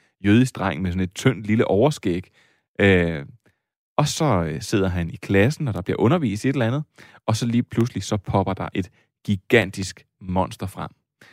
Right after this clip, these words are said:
Og det er hormonmonsteret. Og så er han sådan, "Øh, hva-, hva-, hvad laver du her?" Og så er han sådan, "Øh, jamen, øh, det er jo fordi, at, altså, så er det tid." Og så sådan, "Nej, men det kan jeg ikke her, jeg er i skole, og de andre kan ligesom ikke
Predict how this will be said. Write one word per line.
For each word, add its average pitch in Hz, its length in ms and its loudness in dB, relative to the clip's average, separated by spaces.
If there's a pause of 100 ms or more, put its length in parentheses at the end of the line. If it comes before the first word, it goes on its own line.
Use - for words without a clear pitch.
(120)
Og - 140 -6
det 123 200 6
er 101 80 6
hormonmonsteret. 107 1000 0 (920)
Og 107 100 6
så 120 80 2
er 113 40 4
han 101 80 2
sådan, 98 280 -4 (100)
"Øh, 98 180 2 (440)
hva-, 95 40 -16
hva-, 98 220 -4
hvad 98 120 0
laver 98 220 2
du 101 100 2
her?" 107 220 0 (200)
Og 95 100 0
så 98 80 0
er 92 40 0
han 90 120 -2
sådan, 92 300 -10 (360)
"Øh, 90 200 2 (160)
jamen, 82 320 -10
øh, 95 80 -6
det 90 260 -8
er 92 40 2
jo 104 60 4
fordi, 87 260 -2
at, 87 140 -6
altså, 92 220 -2
så 117 120 2
er 113 40 6
det 107 120 2
tid." 127 180 4 (680)
Og 98 80 0
så 101 80 0
sådan, 98 240 -6
"Nej, - 100 -4
men 117 140 -4
det 104 80 -2
kan 107 140 2
jeg 98 80 4
ikke 101 140 0
her, 107 60 2
jeg 95 120 0
er 90 60 -2
i - 20 -4
skole, 113 440 2 (300)
og 98 180 -2
de 101 80 2
andre 92 200 2
kan 107 120 0
ligesom 107 200 0
ikke 104 200 0